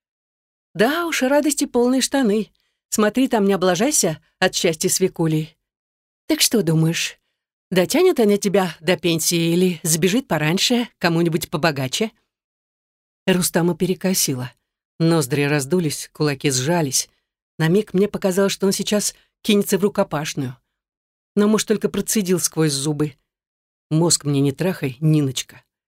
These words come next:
Вика меня любит, ясно? Разговор закончен». «Кстати, твоя Викуля не только проститутка, но и редкостная хабалка. Когда Кира ушла из дома, и я места себе не находила, обзванивала всех. Дозвонилась до тебя,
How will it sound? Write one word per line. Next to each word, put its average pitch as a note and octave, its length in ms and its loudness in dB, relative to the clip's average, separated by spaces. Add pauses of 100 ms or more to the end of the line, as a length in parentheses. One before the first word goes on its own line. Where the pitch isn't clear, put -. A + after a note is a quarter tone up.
(300)
Вика D#3+ 260 0
меня D#3+ 300 4
любит, C#3+ 300 -2
ясно? C#3 420 -4 (240)
Разговор D3+ 540 0
закончен». C#3 680 -4 (1040)
«Кстати, G#3+ 440 0
твоя G3 380 0
Викуля G3+ 420 0
не F#3+ 120 2
только G#3+ 300 -2
проститутка, F#3 840 -4
но D#3+ 180 0
и F#3+ 160 4
редкостная F#3+ 520 -2
хабалка. D#3+ 720 -2 (600)
Когда A3 300 2
Кира A3+ 280 2
ушла F#3+ 280 0
из F3 160 -4
дома, G3 380 -2 (400)
и F3 60 0
я F3 120 2
места F3 300 0
себе D3 180 -6
не D3+ 100 2
находила, C#3+ 560 -2 (160)
обзванивала D#3 760 0
всех. - 420 -6 (420)
Дозвонилась E3 540 2
до E3 100 2
тебя, F#3+ 420 0